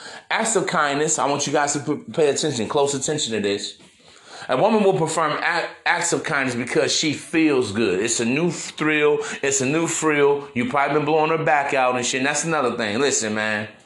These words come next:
No interviews before sex. That's me. <laughs> All right? If you going out and you doing a whole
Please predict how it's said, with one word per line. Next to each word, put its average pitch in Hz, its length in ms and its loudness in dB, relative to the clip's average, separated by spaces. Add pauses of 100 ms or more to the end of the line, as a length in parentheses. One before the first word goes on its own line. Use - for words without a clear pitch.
(460)
No 190 240 2
interviews 156 480 0
before 120 380 2
sex. - 640 -6
That's 165 240 -2
me. 131 300 -2 (1400)
<laughs> - 20 -
All - 880 -6
right? 151 340 2
If 113 120 0
you 170 140 0
going 170 320 4
out 170 340 2 (140)
and 120 100 -2
you 143 140 0
doing 156 240 4
a 143 40 2
whole 156 800 4